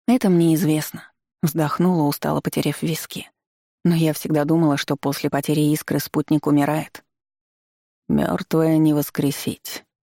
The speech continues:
а мой Файсаль живее всех живых», — усмехнулся маг, а с потолка, словно подтверждая его слова, свесился огромный паук.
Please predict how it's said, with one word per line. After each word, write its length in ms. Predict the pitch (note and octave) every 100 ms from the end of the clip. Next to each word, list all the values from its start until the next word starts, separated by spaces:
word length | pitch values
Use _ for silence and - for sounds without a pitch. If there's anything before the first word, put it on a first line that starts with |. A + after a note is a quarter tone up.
| -
а 160 | D3 C#3+
мой 240 | D3+ D#3+
Файсаль 680 | D#3 D3 C#3+ D3 - D#3 D3
живее 440 | C#3 C#3+ D3+ D3
всех 320 | C3+ D3 C#3 C#3
живых», — 600 | C#3+ C#3 - - - - _ _ _
усмехнулся 720 | D#3 - D#3 - D3 C#3 - D3+
маг, 260 | D3+ -
а 60 | -
с 80 | -
потолка, 480 | - E3 F3 E3
словно 300 | F3 D3+ C#3+
подтверждая 640 | - D3 - C#3+ C#3 D3 C#3+
его 240 | C#3 C3+
слова, 340 | C#3 D3 C#3+ D3
свесился 560 | D3 D3 C#3+ - D3
огромный 580 | C#3 C#3+ D3 D3+ D3+ D3
паук. 540 | C#3+ C#3 C3 - -